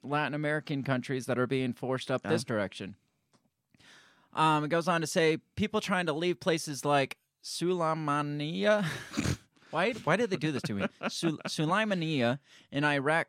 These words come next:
Speaker 1: Kur-, Kurdistan, Iraqi Kurdistan, have received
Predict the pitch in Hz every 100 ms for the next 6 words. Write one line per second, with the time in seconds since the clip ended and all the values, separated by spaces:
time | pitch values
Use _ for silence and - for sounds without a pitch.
0 | - 165 170 - - - 196 151 - 117
1 | - 135 147 180 - 180 - 160 143 -
2 | 110 107 120 _ _ _ _ _ _ _
3 | _ - 170 170 - 208 202 180